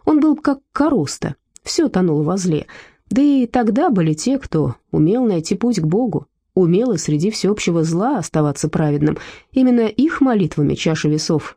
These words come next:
долго колебалась. Иногда даже казалось, что их жизнью, их учением, их пророческим даром добро одержит верх. Но потом люди окончательно отчаялись.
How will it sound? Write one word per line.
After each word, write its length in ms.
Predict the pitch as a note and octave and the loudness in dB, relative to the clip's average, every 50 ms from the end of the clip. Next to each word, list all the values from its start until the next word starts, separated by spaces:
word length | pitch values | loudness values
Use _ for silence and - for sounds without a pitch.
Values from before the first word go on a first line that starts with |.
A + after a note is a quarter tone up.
| _ _ | _ _
долго 360 | - D#3 F3 E3 D3+ D3 D3 | -2 0 2 2 2 2 0
колебалась. 680 | C#3+ - D#3 D#3 D#3 D3 D3+ D3 D3+ D3+ D3+ - - - - _ _ _ _ _ | 0 0 0 0 0 0 -2 -2 -2 -4 -6 -8 -12 -16 -20 _ _ _ _ _
Иногда 320 | D#3+ D#3 D#3 D3 D#3+ F#3+ | 0 0 0 0 0 0
даже 220 | G3+ A3 G#3 - | 0 0 -2 -2
казалось, 460 | - - F3 D3+ D3+ F3 G#3+ A#3 G#3 - | -2 -2 0 0 0 0 0 -2 -2 -4
что 320 | - - - F3 E3 D#3 | -6 -4 -2 0 0 2
их 240 | D3+ D#3 D3+ C#3 - | 0 0 -2 -2 -2
жизнью, 500 | D3 C#3+ E3+ G#3 B3 B3+ G#3 E3 D3+ C#3+ | -4 -2 -2 -2 -2 -2 0 0 0 0
их 160 | - B2+ - | -2 -2 -4
учением, 560 | D3 - - - G3 A#3+ C4 G#3+ D#3+ C#3+ C#3+ | -4 -4 -2 -2 -2 0 0 0 0 0 -2
их 140 | C#3 - - | -4 -4 -4
пророческим 640 | - D#3+ D3+ D3 F3 A3 - - - - F3 D3+ D3 | -2 -2 0 0 0 -2 -4 -6 -6 -2 0 0 2
даром 340 | D3+ D#3 F#3+ A#3+ A#3+ G3+ E3+ - - - - - _ _ | 0 0 0 0 -2 -2 -4 -6 -12 -20 -20 -20 _ _
добро 420 | D#3+ E3 E3+ D#3 E3 E3 F#3 A3 B3+ | -2 0 0 2 2 2 2 0 0
одержит 460 | A3+ F3 E3+ G3 G#3+ A3 F#3 D#3+ - | 0 0 -2 -2 0 -2 -2 -2 0
верх. 480 | D#3 D#3 G3+ C#4 C#4 - - - - _ _ _ _ | 0 0 0 -2 -4 -6 -10 -16 -20 _ _ _ _
Но 340 | - D#3 F#3 G#3 A#3 C#4 F#4 | -2 0 2 2 2 0 0
потом 440 | F#4 - - C#4 - - B3+ D4 D4+ | -2 -2 -2 -2 -2 0 2 2 4
люди 280 | A#3 F3+ G#3+ B3 A#3 A3+ | 4 2 0 0 0 -2
окончательно 800 | G3 F3 - D#3 D3 - - - F#3+ G3 - E3+ D#3 D3 C#3 - _ | -2 -2 -2 -2 -2 -2 -2 -4 -4 -4 -2 -2 0 -2 -2 -4 _
отчаялись. 840 | - - - - - - - D3 C#3 C3+ - B2 - - - - | -4 -4 -4 -4 -6 -4 -4 -2 -2 -2 -4 -4 -6 -8 -12 -16